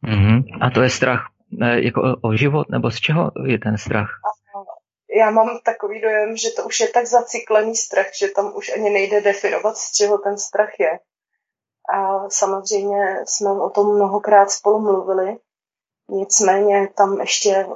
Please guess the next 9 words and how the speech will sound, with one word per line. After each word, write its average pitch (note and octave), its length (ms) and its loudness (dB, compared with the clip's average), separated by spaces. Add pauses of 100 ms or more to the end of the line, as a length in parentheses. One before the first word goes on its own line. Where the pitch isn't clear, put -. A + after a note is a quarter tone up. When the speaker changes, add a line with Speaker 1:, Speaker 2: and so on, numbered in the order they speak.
(120)
Speaker 2:
vlastně F#3+ 280 0
u F3 80 0
těch G3+ 220 2
seniorů G3 840 0
dost - 240 -4
často - 380 0
bývá G3 380 -2
stařecká G#3 600 2
demence. G3 600 -2